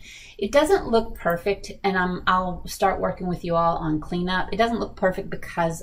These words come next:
of the monochromatic, uh, plotting. Um, so the other thing is, is that I'll probably take time in the, in the next, for the, before the, the, not next class, but next half after that, and show you how to do,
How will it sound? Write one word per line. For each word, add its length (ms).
of 380
the 500
monochromatic, 1000
uh, 240
plotting. 560
Um, 560
so 640
the 180
other 160
thing 420
is, 500
is 200
that 460
I'll 100
probably 280
take 360
time 640
in 100
the, 260
in 100
the 80
next, 520
for 80
the, 100
before 460
the, 360
the, 320
not 260
next 260
class, 260
but 160
next 240
half 220
after 240
that, 200
and 120
show 140
you 140
how 140
to 80
do, 480